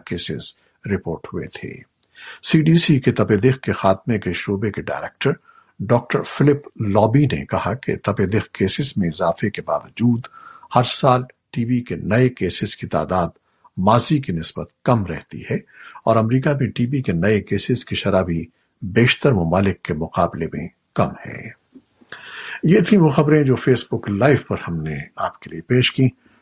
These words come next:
ہماری ویب سائٹ، یوٹیوب اور پوڈ کاسٹ پر یہ بلیٹن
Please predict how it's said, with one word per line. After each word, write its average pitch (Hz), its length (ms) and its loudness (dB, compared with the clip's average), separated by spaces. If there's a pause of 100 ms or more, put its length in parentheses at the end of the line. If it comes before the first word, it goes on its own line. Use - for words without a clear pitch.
(140)
ہماری 117 260 4
ویب 160 240 2
سائٹ، 147 400 0
یوٹیوب 127 560 -4
اور 87 80 -2
پوڈ 92 240 -4 (100)
کاسٹ - 300 -4
پر 90 100 -6
یہ 80 160 -6
بلیٹن 80 320 -8